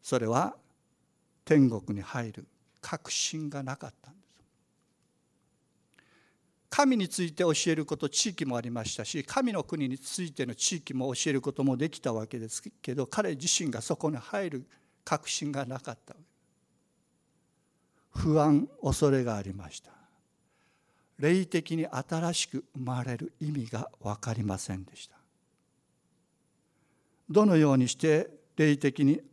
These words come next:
新しく生まれるのか、知りませんでした。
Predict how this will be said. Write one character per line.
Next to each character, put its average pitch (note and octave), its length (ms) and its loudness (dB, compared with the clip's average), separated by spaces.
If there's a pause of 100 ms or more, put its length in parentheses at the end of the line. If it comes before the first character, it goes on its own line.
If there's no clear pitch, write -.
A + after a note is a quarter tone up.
(120)
新 D3+ 320 -2
し - 120 -4
く - 80 -8
生 - 80 -4
ま B2 160 0
れ A#2 120 -6
る A2+ 80 -12
の G#2 100 -12
か、 - 200 -20 (1900)
知 - 220 4
り D#3+ 100 10
ま D3 140 10
せ C3 200 4
ん G#2+ 80 2
で F#2 120 -6
し - 100 -12
た。 - 100 -20